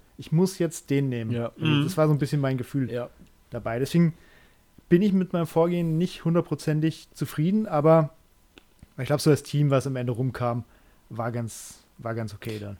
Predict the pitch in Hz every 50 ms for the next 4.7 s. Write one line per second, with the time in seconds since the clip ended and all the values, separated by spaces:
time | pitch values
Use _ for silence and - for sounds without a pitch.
0 | _ - 113 110 101 117 117 - - - 147 - 127 123 120 110 - 113 113 -
1 | - - - _ _ _ _ _ - - 113 110 110 123 120 117 113 139 - -
2 | - 131 131 127 127 123 120 - 127 135 151 - 123 113 117 113 113 113 - -
3 | - - 127 - - - 117 - 123 127 127 131 123 - - 123 - - 131 131
4 | 135 123 113 113 123 123 - - - 139 120 110 110 110